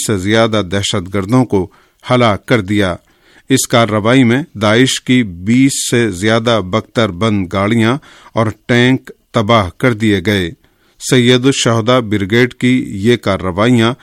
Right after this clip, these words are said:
شہید محسن حججی اور سید الشہداء بریگیڈ کے ان شہداء کے خون کا انتقام لینے کی پہلی کارروائی ہے جو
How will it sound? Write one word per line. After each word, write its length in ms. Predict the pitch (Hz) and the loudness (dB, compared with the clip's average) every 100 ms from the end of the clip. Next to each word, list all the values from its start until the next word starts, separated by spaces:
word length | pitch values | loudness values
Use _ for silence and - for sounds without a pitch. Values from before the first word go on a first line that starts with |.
| _ - | _ -10
شہید 480 | - 117 104 127 131 | -4 -2 0 0 0
محسن 460 | 101 101 104 - 123 92 | -2 -4 -2 -2 -2 -2
حججی 480 | 95 101 95 120 143 - - | -6 -4 -2 -2 -4 -6 -12
اور 260 | - 110 98 98 _ - - | -2 0 0 -6 _ -10 -2
سید 340 | 123 117 113 | 2 2 0
الشہداء 560 | 117 - 117 110 110 123 | -2 -2 -2 -2 0 0
بریگیڈ 540 | 101 98 92 113 120 | 0 -4 0 0 0
کے 220 | - 127 123 | 2 0 2
ان 160 | 117 117 | 0 -2
شہداء 500 | - 104 101 95 117 | -2 -4 -2 -2 -2
کے 180 | - 104 | -2 -4
خون 300 | - 117 127 | -2 -2 0
کا 140 | 110 | -2
انتقام 640 | 98 95 104 - 117 110 | -2 -4 -6 -4 -2 -2
لینے 320 | 92 101 117 123 | -2 0 0 0
کی 240 | 107 90 - - - _ | -4 -6 -8 -20 -20 _
پہلی 360 | 113 117 120 104 | -2 0 -2 -2
کارروائی 680 | 104 98 92 90 117 123 | -4 -4 -4 0 0 2
ہے 140 | 113 123 - _ - | 0 -2 -6 _ -4
جو 160 | 117 | -2